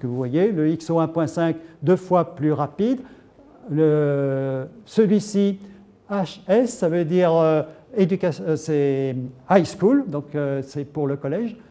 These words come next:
Donc, les mêmes idées sont retenues au niveau du collège. C'est la même machine, seulement avec une différence, le clavier est bleu et surtout c'est un clavier classique. Et, euh, il y a d'autres petites différences parce que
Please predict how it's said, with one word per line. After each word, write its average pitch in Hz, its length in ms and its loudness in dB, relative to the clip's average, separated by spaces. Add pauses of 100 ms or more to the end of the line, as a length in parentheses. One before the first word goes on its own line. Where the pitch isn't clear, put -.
(120)
Donc, 156 180 -4 (400)
les 139 160 -2
mêmes 208 220 0
idées 185 220 4
sont 156 200 -2
retenues 151 260 -4
au 151 40 0
niveau 139 200 0
du 131 100 -4
collège. 165 380 -2 (300)
C'est 208 200 6
la 202 100 6
même 196 160 2
machine, 190 380 0
seulement 175 380 0
avec 165 320 -2
une 233 80 -2
différence, 185 360 -2
le 165 80 -6
clavier 156 420 2
est 143 40 4
bleu 185 380 6
et 151 40 0
surtout 165 300 -6
c'est 165 160 -6
un - 20 -4
clavier 143 360 0 (260)
classique. 202 540 0 (420)
Et, 185 320 6
euh, 160 180 6
il 147 60 4
y 151 60 4
a 143 40 4
d'autres 220 220 2
petites 190 240 0
différences 170 400 0
parce - 220 -2
que 151 260 2